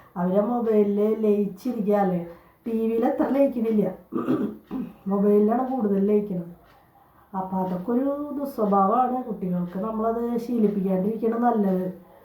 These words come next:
ആ, പക്ഷെ അത് അവര് ശീലമായി കഴിഞ്ഞാൽ പിന്നെ അവരെ കൊണ്ട് നിർത്താൻ എളുപ്പമല്ല, സാധിക്കില്ല. അപ്പൊ അവിടെ കാണുന്നുണ്ട് കുട്ടികളിങ്ങനെ വാശി പിടിച്ച് കരഞ്ഞ് അതവര്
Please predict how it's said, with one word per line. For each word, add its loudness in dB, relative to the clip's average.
ആ, 0
പക്ഷെ 0
അത് 4
അവര് 2
ശീലമായി 2
കഴിഞ്ഞാൽ 2
പിന്നെ 0
അവരെ 2
കൊണ്ട് -2
നിർത്താൻ -4
എളുപ്പമല്ല, 0
സാധിക്കില്ല. 0
അപ്പൊ 2
അവിടെ -8
കാണുന്നുണ്ട് 0
കുട്ടികളിങ്ങനെ 0
വാശി -2
പിടിച്ച് -2
കരഞ്ഞ് 0
അതവര് 0